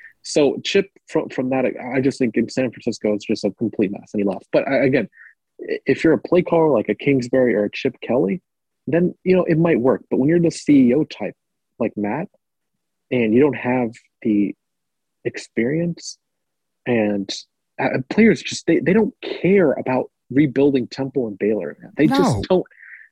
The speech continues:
Speaker 1: I, I mean, it, it, they care about Lombardi's and money. And how are you gonna help them mi-, win Lombardi's, which will help them make more money?
Speaker 2: Exactly.
Speaker 1: And, uh, right now, Matt Rhule hasn't done that. John, is there any final words you have for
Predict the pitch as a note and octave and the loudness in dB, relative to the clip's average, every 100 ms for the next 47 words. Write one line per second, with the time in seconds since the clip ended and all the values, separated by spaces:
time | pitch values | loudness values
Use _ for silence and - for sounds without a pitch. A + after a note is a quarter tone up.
0 | - - - D#3+ D3+ D#3+ D3+ C#3 - C#3 | -12 -10 -6 -2 2 2 4 2 2 -2
1 | - _ - C#3+ C#3+ C#3+ - F3 D#3+ B2+ | -4 _ -2 2 2 0 0 2 4 2
2 | A2+ G#2 G#2+ G#2+ G#2 G#2 G#2 G#2 F#2 E2 | 0 0 0 2 2 0 -2 -2 -4 -8
3 | - _ _ _ - A2+ D3+ D#3+ C3+ D3+ | -16 _ _ _ -8 -4 0 2 4 2
4 | C#3+ A#2+ G#2+ - C3+ E3 - A2+ G#2 - | 2 0 -2 -4 -4 -2 -2 -2 -2 -8
5 | _ A#2 B2+ D3 - B2 F#3 E3+ A2+ B2 | _ -2 -2 -2 -2 2 4 4 2 2
6 | E3+ G#2 F#2 _ B2+ A#2+ - B2 C3+ - | 2 2 0 _ -2 -2 0 0 -2 -2
7 | G#2+ G2+ A#2 - A2+ A2 A2 F#2+ - C3+ | -2 -2 -2 -2 -4 -2 -2 -4 -6 -6
8 | A#2+ A2+ A#2 G#2+ G2 G2 F2 A2+ G2 F2+ | -6 -6 -4 -4 -6 -12 -6 -4 -2 -2
9 | A2+ F#2+ - A#2 A2+ A2+ A2 G2 A#2 A2 | -4 -4 -6 -6 -2 0 0 0 0 0
10 | G#2+ A2 A2+ A#2 A2+ G#2 - B2 A#2 A2 | -2 -2 0 0 -2 -4 -2 0 0 0
11 | C3+ B2 - A#2+ A2+ G#2 G#2 - | 0 -2 -2 -2 -2 -2 -4 -4